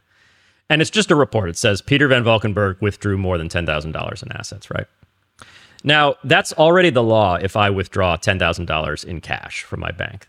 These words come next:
It's gonna trigger a report. If I structure a bunch of transactions to equal ten thousand or more, it will also trigger a report. That's just the way things are.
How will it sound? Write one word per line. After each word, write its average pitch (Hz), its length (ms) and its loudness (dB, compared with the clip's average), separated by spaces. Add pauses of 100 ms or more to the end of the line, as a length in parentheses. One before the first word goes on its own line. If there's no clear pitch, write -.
It's 113 140 -6
gonna 104 180 0
trigger 85 320 -6
a 78 40 -8
report. - 580 -10
If 110 180 -2
I 117 100 4
structure 127 500 0
a 101 40 -2
bunch 90 220 -2
of 87 80 -4
transactions 90 640 -2
to 92 220 -8
equal 92 480 -4 (240)
ten 95 180 -2
thousand 82 320 -2
or 80 60 -4
more, 78 260 -6
it 92 160 -6
will 95 100 -4
also 95 260 -2
trigger - 300 -10
a - 80 -10
report. - 360 -10
That's - 180 0
just 185 200 -4
the 151 100 2
way 113 320 2
things 104 380 -4
are. 78 360 -4